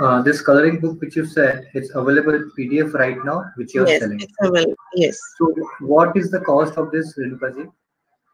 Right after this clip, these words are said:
Speaker 2: Currently, I have priced it at fifteen dollars per book, where
Speaker 1: Okay.
Speaker 2: there are fifteen
Speaker 1: Okay.
Speaker 2: designs, and, uh,
Speaker 1: Okay.
Speaker 2: the sixteenth one is free.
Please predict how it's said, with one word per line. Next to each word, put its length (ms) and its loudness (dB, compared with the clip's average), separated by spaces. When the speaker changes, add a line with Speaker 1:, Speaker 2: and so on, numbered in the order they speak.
Speaker 2:
Currently, 600 6
I 80 4
have 180 0
priced 440 0
it 200 4
at 240 0
fifteen 600 2
dollars 760 2
per 240 2
book, 240 4
where 260 0
Speaker 1:
Okay. 40 -2
Speaker 2:
there 60 0
are 40 -2
fifteen 460 0
Speaker 1:
Okay. 100 6
Speaker 2:
designs, 480 2
and, 320 0
uh, 380 2
Speaker 1:
Okay. 80 -10
Speaker 2:
the 80 -10
sixteenth 600 2
one 220 4
is 180 2
free. 460 -2